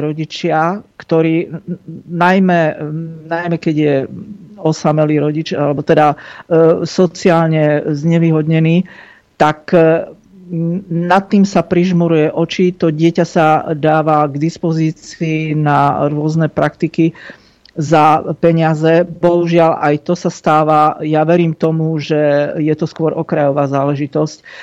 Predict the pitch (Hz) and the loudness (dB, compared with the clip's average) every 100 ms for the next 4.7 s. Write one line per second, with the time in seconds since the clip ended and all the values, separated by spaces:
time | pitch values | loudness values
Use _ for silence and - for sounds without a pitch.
0 | - - 170 170 160 226 214 190 170 170 | -8 2 4 6 4 4 4 4 2 0
1 | - 170 151 170 165 - 156 151 156 156 | -2 -2 0 0 -4 -4 -2 0 -2 -4
2 | 151 160 156 160 - - 151 151 151 143 | -4 -2 0 0 -2 -6 -4 -6 -6 -2
3 | 151 143 143 - 147 147 151 151 143 151 | -4 -2 -6 -4 -2 0 0 -2 -2 -6
4 | - 160 - 151 143 143 143 | -2 -2 -2 -4 -2 -2 -2